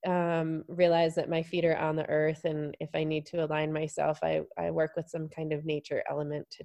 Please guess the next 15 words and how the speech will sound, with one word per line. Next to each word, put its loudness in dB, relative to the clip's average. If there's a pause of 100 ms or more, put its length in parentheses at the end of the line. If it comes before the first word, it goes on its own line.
do -8
that. -4 (560)
Um, -4 (360)
anything 0
that's -4 (200)
life-giving -4
can, -8 (300)
can -8
kind -8
of -4 (220)
help -6
you -12
to -20
do -12
that. -12